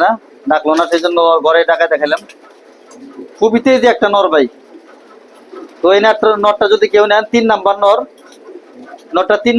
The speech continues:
নাম্বার, এই নটটা পড়বে দুই হাজার টাকা ভাই। অনেকে সিঙ্গেলের নটটা চাইছিলেন, তো দেই নাই,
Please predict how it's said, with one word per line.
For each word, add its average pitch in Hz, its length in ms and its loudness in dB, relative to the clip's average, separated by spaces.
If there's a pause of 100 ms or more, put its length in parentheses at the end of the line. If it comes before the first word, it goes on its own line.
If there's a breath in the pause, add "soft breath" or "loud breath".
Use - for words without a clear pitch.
নাম্বার, 202 280 2
এই 220 160 4
নটটা 208 300 0
পড়বে 208 260 2 (680)
দুই 233 180 2
হাজার 214 240 2
টাকা 190 180 2
ভাই। 151 120 2 (100)
অনেকে 202 200 0 (100)
সিঙ্গেলের 220 340 0
নটটা 196 240 -2
চাইছিলেন, 214 420 0
তো 214 60 2 (100)
দেই 185 160 2
নাই, 233 120 2